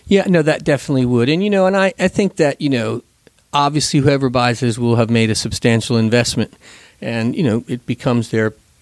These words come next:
complete right to decide what is best to do with it, you know, and I don't wanna, even though I have my own view of things, I don't wanna suggest that anybody would be ignoble or anything like that. So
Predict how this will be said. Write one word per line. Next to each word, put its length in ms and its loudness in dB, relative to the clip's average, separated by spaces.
complete 480 0
right 280 0
to 100 -12
decide 440 0
what 140 0
is 120 -4
best 340 -6
to 60 -8
do 160 -2
with 180 -4
it, 160 -8
you 80 -4
know, 140 -4
and 80 -4
I 100 0
don't 160 0
wanna, 340 -2
even 200 2
though 120 2
I 60 0
have 180 -2
my 220 -2
own 180 0
view 300 2
of 100 -2
things, 320 0
I 100 2
don't 180 -2
wanna 440 -4
suggest 640 -4
that 100 0
anybody 400 -2
would 180 -4
be 180 -2
ignoble 640 0
or 120 2
anything 340 0
like 220 0
that. 260 0
So 260 0